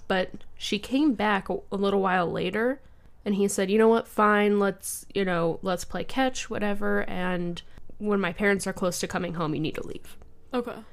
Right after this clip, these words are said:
Speaker 1: This is when he accidentally hit her in the head with the ball, uh, which is when she started crying. He was in such a state of panic about his father coming home and seeing him playing with another kid, and he had accidentally hurt this child,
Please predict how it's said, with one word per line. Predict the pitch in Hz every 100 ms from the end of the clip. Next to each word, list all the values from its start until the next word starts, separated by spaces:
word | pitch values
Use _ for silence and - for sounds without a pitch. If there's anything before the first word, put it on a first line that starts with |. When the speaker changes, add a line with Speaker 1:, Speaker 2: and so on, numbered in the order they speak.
| - - - -
Speaker 1:
This | 240 254
is | 302
when | 233 233
he | 233 -
accidentally | 208 202 - 214 202
hit | 185 247 254
her | 277
in | 269
the | 254
head | 202 196
with | 196 196 196
the |
ball, | 165 175 160 - 185 202 - - -
uh, | 196 185
which | 180 196
is | 208
when | 185
she | 175
started | 175 190 175 170
crying. | - 170 160 - 214 202 - - -
He | 175 220 208 202 202 196 - -
was | 208 214 185 -
in | 214
such | 214 226 226
a |
state | - 240 214
of | -
panic | - 226 202 180 -
about | - 190 180
his | 185 -
father | 190 196 190
coming | - 175 170
home | 165 - - 185 -
and | 196 175
seeing | - 175 170 170 170
him | - 214
playing | 208 196
with | 190
another | 190 180 175 170
kid, | - 262 240 240
and | 202
he | 180
had | 175
accidentally | 180 - 185 175
hurt | 180 233 226
this | 208
child, | - 220 196 196 190 190